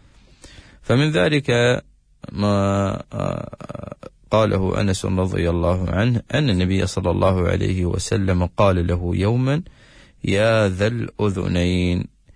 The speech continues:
يمازحه بذلك رسول الله صلى الله عليه وسلم. وكذلك أيضا من هذه، آه، الصور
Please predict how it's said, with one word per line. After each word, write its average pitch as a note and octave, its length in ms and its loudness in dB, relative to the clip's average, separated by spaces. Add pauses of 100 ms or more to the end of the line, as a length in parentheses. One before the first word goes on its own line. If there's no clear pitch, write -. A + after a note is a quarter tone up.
(400)
يمازحه C3 680 2
بذلك F#2+ 500 0
رسول F#2 440 -2
الله F#2+ 280 2
صلى F#2 280 -2
الله F2+ 380 0
عليه G#2 480 0
وسلم. - 600 -4 (1700)
وكذلك C#3+ 560 0
أيضا B2+ 360 2
من G#2+ 280 0
هذه، G#2+ 720 2 (260)
آه، G1+ 720 -4
الصور B2+ 540 0